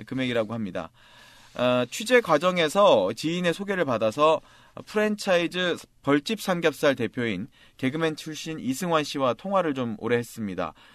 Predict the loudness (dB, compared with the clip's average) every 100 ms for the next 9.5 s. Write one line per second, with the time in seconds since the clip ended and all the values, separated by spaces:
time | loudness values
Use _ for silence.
0 | -20 -14 -8 0 4 4 6 6 4 2
1 | 2 0 0 -8 -6 -6 -6 -4 -4 -2
2 | -2 -2 -4 -4 -4 -4 -6 -4 -6 -6
3 | -2 -2 -4 _ -20 -20 -20 -18 -6 -4
4 | 0 2 4 4 2 2 6 8 6 2
5 | -20 -12 -6 -4 -4 -4 -2 -2 0 0
6 | 2 2 2 -2 -2 -2 -4 -6 -6 -6
7 | -6 -10 _ _ -16 -14 -4 -2 -2 -8
8 | -10 -4 -4 -4 -8 -4 0 0 0 -2
9 | -2 -4 -6 -6 -6